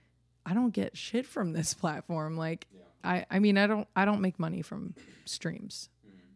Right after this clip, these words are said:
Speaker 1: period. And, like, I don't have many, many streams on the album, but, um, I should have a little bit of money, you know? It's like, I put this thing out, people are listening to it and consuming it, but I'm not seeing a return.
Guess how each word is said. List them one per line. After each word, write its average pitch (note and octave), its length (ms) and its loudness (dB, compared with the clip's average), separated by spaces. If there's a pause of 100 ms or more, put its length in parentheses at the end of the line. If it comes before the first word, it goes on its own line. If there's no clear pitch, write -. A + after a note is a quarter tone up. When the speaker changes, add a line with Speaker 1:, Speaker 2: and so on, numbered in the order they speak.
(240)
Speaker 1:
period. - 500 -2
And, F3 160 2
like, E3 180 -2
I F3+ 60 2
don't F3 100 2
have E3+ 120 0
many, E3 280 2
many F3 300 4
streams E3 400 0
on D#3+ 100 0
the D#3+ 80 -2
album, D#3 560 0 (540)
but, D#3 360 2
um, D3+ 520 -4 (680)
I E3+ 80 -4
should F#3 300 2
have F3 200 4
a D#3+ 40 0
little D#3+ 240 2
bit F3+ 180 2
of D3+ 60 -4
money, D#3+ 480 -2
you F3 120 0
know? F3 140 2
It's F#3+ 100 2
like, E3+ 120 0
I D#3+ 80 2
put G3 180 0
this F3+ 140 0
thing F3+ 200 -2
out, F#3 180 0
people F#3 280 -2
are D#3+ 80 -2
listening F3+ 400 0
to F#3 140 0
it E3 100 -2
and E3 160 -4
consuming F#3+ 520 4
it, D#3+ 140 -2
but E3 120 0
I'm D#3+ 140 2
not D#3+ 300 -2
seeing D#3+ 320 -6
a D#3 60 -8
return. D#3 640 -6